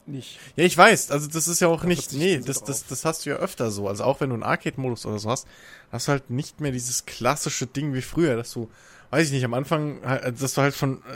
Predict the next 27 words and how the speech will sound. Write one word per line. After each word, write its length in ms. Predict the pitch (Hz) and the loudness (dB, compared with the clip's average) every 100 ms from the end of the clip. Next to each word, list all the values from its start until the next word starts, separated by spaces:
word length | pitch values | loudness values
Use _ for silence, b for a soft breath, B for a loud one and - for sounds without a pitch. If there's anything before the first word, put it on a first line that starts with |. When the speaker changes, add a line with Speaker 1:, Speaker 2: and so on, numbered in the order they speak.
| - | 0
Speaker 2:
Rios 540 | 135 190 180 165 - | 6 10 12 10 4
Geschichte 400 | 151 185 185 - | 0 2 2 0
spielst, 460 | - 127 110 95 - | -4 -2 -2 -4 -2
sondern 320 | 120 127 120 b b b b b - - _ | 2 2 0 b b b b b -20 -20 _
du 100 | - | 2
hast 180 | 139 - | 4 4
halt 80 | 156 | 2
diesen 140 | 139 143 | 0 -2
Kampagnenmodus 600 | 143 208 214 214 214 - | 2 2 2 0 -2 -6
und 140 | 135 - | -12 0
daneben 320 | 139 165 180 | 4 4 4
hast 160 | 165 - | 2 0
du 40 | |
den 80 | 139 | 0
Arcade-Modus, 540 | - - 165 151 151 - | 0 -2 -2 -2 -2 0
der 100 | 139 | 0
aber 100 | 139 | 2
dann 140 | 139 | 0
nicht 180 | 143 - | -2 -4
mehr 80 | 131 | -6
diese 180 | 127 | -6
coolen 220 | - 131 127 | -6 -4 -4
Intros 420 | 139 - 131 - | -6 -6 -6 -4
und 80 | 123 | -4
Outros 420 | 131 - 117 - | -4 -4 -6 -4
und 80 | 110 | -6
so 300 | 107 104 | -6 -6